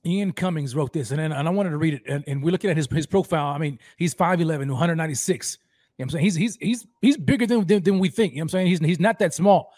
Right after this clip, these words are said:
Uh, guy runs a four four three, so he's got speed. Okay,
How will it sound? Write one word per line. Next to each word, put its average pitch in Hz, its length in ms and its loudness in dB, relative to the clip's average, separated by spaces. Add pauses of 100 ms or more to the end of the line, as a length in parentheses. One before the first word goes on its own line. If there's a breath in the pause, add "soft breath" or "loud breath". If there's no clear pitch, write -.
(460 soft breath)
Uh, 143 300 2 (120)
guy 170 200 0
runs 180 260 2
a 151 80 -4
four 180 240 0
four 170 220 0
three, 147 360 -2 (240)
so 147 140 -10
he's 151 160 2
got 156 260 0
speed. - 560 2 (320)
Okay, 143 380 0